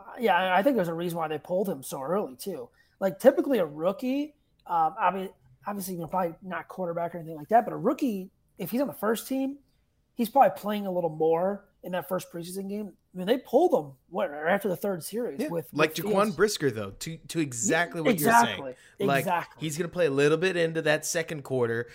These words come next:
Speaker 2: so that he, as a defender, can remember, "Okay, I am
Speaker 1: Exactly.
Speaker 2: really good. I need
Speaker 1: Yeah.
Speaker 2: to find a way to carry that to the first team, but I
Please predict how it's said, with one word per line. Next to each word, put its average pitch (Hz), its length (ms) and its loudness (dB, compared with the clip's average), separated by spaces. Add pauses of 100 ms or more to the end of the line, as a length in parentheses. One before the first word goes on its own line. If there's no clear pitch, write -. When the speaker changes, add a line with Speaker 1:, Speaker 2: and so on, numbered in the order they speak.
(100)
Speaker 2:
so - 160 -2
that 135 180 -6
he, 175 640 -6
as 120 140 -6
a 117 40 -10
defender, 143 540 0
can 123 240 -6
remember, 120 640 0 (180)
"Okay, 143 380 0
I 160 160 2
am 160 160 4
Speaker 1:
Exactly. 120 180 -2
Speaker 2:
really 123 380 -2
good. 107 360 -8 (180)
I 135 120 0
need 147 180 0
Speaker 1:
Yeah. 139 60 -2
Speaker 2:
to 135 80 -8
find 151 240 -2
a 139 60 2
way 135 120 0
to 127 60 -6
carry 160 380 -4
that 127 260 -6
to - 60 -14
the - 80 -12
first - 360 -4
team, 110 300 -10 (260)
but 135 440 -2
I 143 160 2